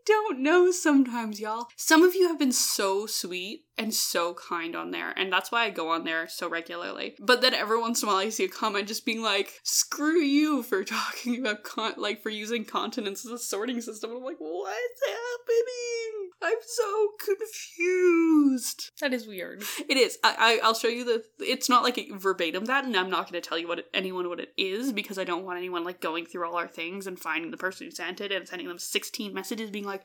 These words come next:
Speaker 1: "You hurt Laura's feelings." 'Cause I actually, my feelings aren't hurt l-, at all, and I don't want this person to get sent hate. I, they probably just, like, had a bad day and said something that they didn't really think about,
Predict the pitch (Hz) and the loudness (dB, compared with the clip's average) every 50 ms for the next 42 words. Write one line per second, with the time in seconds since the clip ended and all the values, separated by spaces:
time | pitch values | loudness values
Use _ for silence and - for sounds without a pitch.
0 | _ - 311 330 339 320 330 302 294 240 - - - - 285 - - 320 311 - | _ -4 -2 -2 -2 -2 -2 -4 -4 -6 -6 -6 -6 -6 -6 -6 -6 -6 -8 -10
1 | - - 330 269 285 320 311 302 302 294 294 294 285 285 285 277 269 269 254 240 | -10 -10 -10 -8 -6 -6 -4 -4 -4 -4 -4 -2 -2 0 0 0 0 -2 -2 -4
2 | 240 - - _ - 349 359 370 330 392 - - 294 226 202 196 - 175 151 160 | -4 -6 -10 _ -6 -4 0 0 0 0 0 -2 -2 -2 -4 -4 -4 -4 -4 -4
3 | 180 - - - - 190 - - - - - _ _ - 180 - 101 92 104 101 | -6 -8 -12 -14 -14 -14 -12 -12 -12 -12 -14 _ _ -4 -2 -2 0 0 -2 -2
4 | - - 196 185 170 - - 190 - - - - - - - - - - - 185 | -2 -2 -2 -2 -4 -4 -4 -4 -4 -4 -8 -10 -12 -10 -12 -12 -12 -10 -12 -12
5 | - - - - - - - - - 190 185 - - 190 190 190 - 190 175 170 | -12 -12 -10 -10 -10 -12 -12 -10 -8 -6 -4 -4 -4 -4 -6 -6 -8 -10 -10 -10
6 | 185 185 208 - - 220 220 - - 196 190 185 190 180 180 175 185 180 180 180 | -10 -10 -12 -12 -12 -12 -10 -8 -6 -6 -6 -6 -6 -8 -6 -6 -6 -6 -6 -6
7 | 180 196 - - - _ _ _ - 180 - - - - - - 196 - - 220 | -8 -10 -14 -20 -20 _ _ _ -10 -8 -6 -6 -6 -6 -6 -8 -8 -6 -4 -4
8 | 208 202 202 - - 190 185 208 196 - 196 180 175 - - _ - 196 180 196 | -4 -4 -6 -6 -8 -6 -6 -6 -6 -6 -6 -8 -8 -8 -10 _ -4 -2 -2 -2
9 | 202 - - - _ _ - 208 196 208 202 208 202 254 | -4 -8 -12 -16 _ _ -6 -4 -2 0 0 0 0 -2